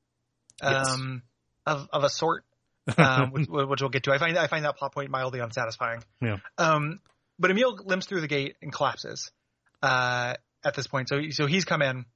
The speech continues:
Speaker 2: Um, he's jo-, he's joined you back.
Speaker 1: Mm-hmm.
Speaker 2: Um, you go back, you head back to, to Popola, uh, or back at Popola's. Uh, you let him rest, and he says, "Hey, the shades are coming," and, and now they're here.
Speaker 1: Yes.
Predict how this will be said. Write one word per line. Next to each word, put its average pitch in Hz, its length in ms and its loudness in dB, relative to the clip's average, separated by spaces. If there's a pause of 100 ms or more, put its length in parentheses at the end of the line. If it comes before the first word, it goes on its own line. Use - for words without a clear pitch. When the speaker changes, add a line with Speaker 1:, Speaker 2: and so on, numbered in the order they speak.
(200)
Speaker 2:
Um, 131 160 -2
he's 131 120 -4
jo-, 165 140 0
he's 135 200 -2
joined 131 240 2
you 123 60 -6
back. 120 280 2 (240)
Speaker 1:
Mm-hmm. 127 240 0
Speaker 2:
Um, 127 360 2 (180)
you 170 100 -6
go 220 80 2
back, 214 100 0
you 190 60 0
head 214 140 2
back 220 200 0
to, 156 220 -2
to 143 120 -8
Popola, 139 420 0 (1400)
uh, 131 340 2 (160)
or 151 60 2
back 147 180 4
at 147 80 -2
Popola's. 143 400 0 (520)
Uh, 131 360 2 (280)
you 156 160 2
let 147 120 4
him 139 120 0
rest, 226 240 4
and 156 80 -2
he 156 60 -2
says, 143 200 -4
"Hey, 180 140 0
the 131 80 -2
shades 156 280 -2
are 139 80 2
coming," - 340 -8 (500)
and, 143 240 2
and 127 160 0
now 127 180 4
they're 120 140 0
here. - 420 -6 (120)
Speaker 1:
Yes. - 440 -4